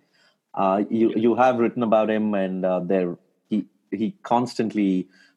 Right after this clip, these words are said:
Speaker 1: you know, comes up in discussion. But, um, can you, can you tell us a bit more about him, and, uh, what do you think he does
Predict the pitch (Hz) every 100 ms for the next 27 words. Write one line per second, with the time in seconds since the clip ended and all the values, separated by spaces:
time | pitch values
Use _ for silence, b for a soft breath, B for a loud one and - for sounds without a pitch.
0 | - 98 92 92 - - 107 101 104 -
1 | 98 92 - 101 - 107 113 - - 110
2 | 131 - - _ - 120 120 117 - 202
3 | 240 214 - 233 226 196 208 - 139 156
4 | 160 175 175 160 165 147 165 165 165 165
5 | B B B _ - 117 123 123 123 113
6 | 110 110 95 - 147 214 240 202 196 190
7 | 123 120 139 123 - -